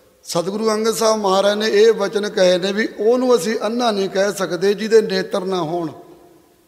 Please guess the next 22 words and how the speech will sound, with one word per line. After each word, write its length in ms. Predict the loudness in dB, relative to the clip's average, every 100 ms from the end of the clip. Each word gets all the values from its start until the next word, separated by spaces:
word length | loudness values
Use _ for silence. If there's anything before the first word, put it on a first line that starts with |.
| _ _ _ _ _ _ _ _ _ _ _ _ _ _ _ _ _ _ _ _ _ _ _ -6
ਅੰਨਾ 260 | 0 0 0
ਕਿਹਨੂੰ 320 | -2 -4 0
ਕਹਿੰਦੇ 320 | 0 2 0
ਆ? 180 | 0 -4 -10 -2
ਜਿਹੜਾ 300 | 4 6 4
ਗੁਰੂ 400 | 0 -4 -6 -2
ਦੇ 180 | 4 6
ਰਸਤੇ 300 | 4 0 0
ਤੋਂ 140 | 0 0 -2
ਭਟਕ 220 | -4 -6
ਜਾਵੇ। 440 | -4 -2 -2 -6 -8 -16 -20 -20 _ _ _ _ _ _ _ _ _ _ _ _ _ -2
"ਅੰਧੇ 360 | 0 6 6 6
ਇਹ 220 | 4 4
ਨਾ 120 | 4 0
ਆਖੀਐ 580 | 0 0 -2 -2 0
ਜਿਨ 240 | 2 0 -2
ਮੁਖ 240 | -4 -2
ਲੋਇਣ 460 | -2 0 0 0 0
ਨਾਹੇ, 520 | -2 -2 -2 -2 -2 -10 -20 -20 -20 -20 _ _ _ _ 0
ਅੰਧੇ 280 | 2 4 4
ਸਹੀ 340 | 2 -2 -2
ਨਾਨਕਾ 840 | -2 0 0 -4 -4 -2 -4 -6